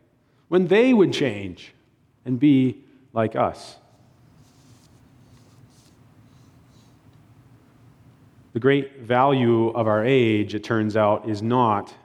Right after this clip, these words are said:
unity. At best, I think it could be s-, stated as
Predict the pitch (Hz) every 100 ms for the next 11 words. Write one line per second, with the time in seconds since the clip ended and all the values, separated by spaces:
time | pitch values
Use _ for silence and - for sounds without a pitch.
0 | - 117 113 127 117 98 82 - _ _
1 | _ _ _ _ _ _ _ _ _ _
2 | - 117 104 143 147 - 113 135 123 -
3 | 123 117 113 113 113 - - - - -
4 | 143 131 110 107 107